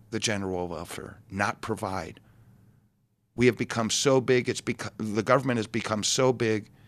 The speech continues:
and times have gone on for so long that we take all this for granted and we think, "Oh, the government is responsible for that stuff." No, they aren't. They should be in the job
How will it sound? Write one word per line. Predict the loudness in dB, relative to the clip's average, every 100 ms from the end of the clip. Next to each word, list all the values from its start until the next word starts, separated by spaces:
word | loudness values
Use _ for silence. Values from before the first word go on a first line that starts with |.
| -20 -14 -4
and | -2
times | 0 2 2 2
have | 0 2
gone | 4 4
on | 4 2
for | 0 -2
so | 2 6 6
long | 6 4 2 -2 -2
that | -2
we | -2
take | -2 -2 2
all | 2 2
this | 0
for | -2 -4
granted | -2 0 0 0
and | 0 0
we | -2
think, | -2 -4 -4 -12 -20 -10 0
"Oh, | 2
the | 2
government | 2 2 2 0
is | 0 -2
responsible | -2 -4 -2 -4 -4 -8
for | -8 -2
that | 0 0
stuff." | -2 -2 -6 -12 -20 -20 -20 -20 -10 -4
No, | 2
they | 4
aren't. | 4 2 0 -4 -12 -18 -20 -20 -20 -20 -20 -20 -20 _ 2
They | 4
should | 4 0 0
be | 0
in | 2 2
the | 0
job | 4 8 8 8